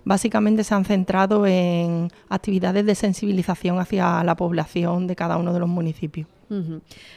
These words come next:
Speaker 2: Pues sí, importantísima también esa labor, eh, primero conocer, ¿no? de qué se trata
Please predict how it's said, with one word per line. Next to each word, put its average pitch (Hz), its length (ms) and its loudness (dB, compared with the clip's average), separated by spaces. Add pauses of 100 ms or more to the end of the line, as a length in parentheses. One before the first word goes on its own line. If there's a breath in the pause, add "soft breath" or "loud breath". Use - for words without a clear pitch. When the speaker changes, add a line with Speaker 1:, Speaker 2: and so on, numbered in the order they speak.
Speaker 2:
Pues 202 140 -2
sí, 214 120 -4
importantísima 175 760 -4
también 156 240 -10
esa 170 400 -4
labor, 240 480 0
eh, 190 360 0
primero 202 340 0
conocer, 202 640 0
¿no? 196 140 -2
de 202 100 -2
qué 190 100 -6
se - 120 -10
trata 196 460 -2